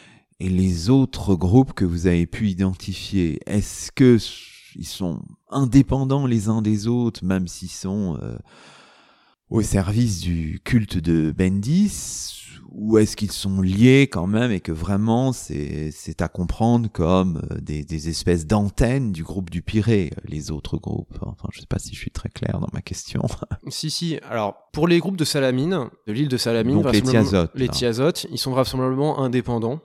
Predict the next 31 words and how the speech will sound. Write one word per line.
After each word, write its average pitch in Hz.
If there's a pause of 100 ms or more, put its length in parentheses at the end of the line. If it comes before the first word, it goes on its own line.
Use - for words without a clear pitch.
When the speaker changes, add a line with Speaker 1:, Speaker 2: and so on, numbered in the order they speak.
(140)
Speaker 2:
Ils 101
ont -
même 110
des 104
querelles 117
internes 110
à 98
un -
moment, 101
donc 95
ça -
devait 95
être 90
des 90
tout -
petits -
groupes. 113
Il -
y -
a 101
eu -
une 113
scission, 113
euh, 85
enfin, 76
il 95
y 104
avait 98
des 101
stèles, 107
euh, 92